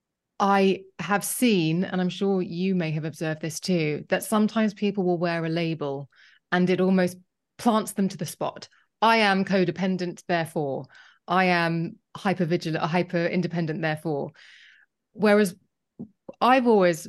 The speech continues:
felt that a label is great because at least you can go somewhere from there. It's like, "Well, I can overcome that." But I want to see, I w-, I'm curious to know if you've observed that and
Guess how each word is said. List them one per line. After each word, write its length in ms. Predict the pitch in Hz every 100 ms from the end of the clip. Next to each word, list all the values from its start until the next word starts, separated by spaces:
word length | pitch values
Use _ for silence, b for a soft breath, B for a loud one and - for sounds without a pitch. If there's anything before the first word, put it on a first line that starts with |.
| - -
felt 340 | 156 151 - 151
that 200 | 175 -
a 100 | 185
label 580 | 190 208 208 180 160 156 -
is 160 | 180
great 400 | - 165 180 -
because 240 | 160 185 175
at 80 |
least 260 | 175 175 -
you 80 | 170
can 280 | 180 156 -
go 180 | 190 175
somewhere 480 | 160 165 156 131 139
from 180 | 160 143
there. 220 | 127 -
It's 100 | -
like, 80 | 185
"Well, 100 | 226
I 100 | 220
can 120 | 220
overcome 520 | 214 185 - 185 156
that." 300 | - - - B B B B _ _ _ _
But 140 | 226 202
I 80 |
want 240 | 226 247 240
to 140 | 247
see, 340 | 208 226 208 -
I 40 |
w-, 140 | 190 196
I'm 160 | 190
curious 360 | 196 233 214 202
to 100 | 196
know 120 | 180
if 140 | 165
you've 200 | 175 180
observed 560 | 175 160 160 175 180 165
that 240 | 185 202 -
and 360 | 175 165 165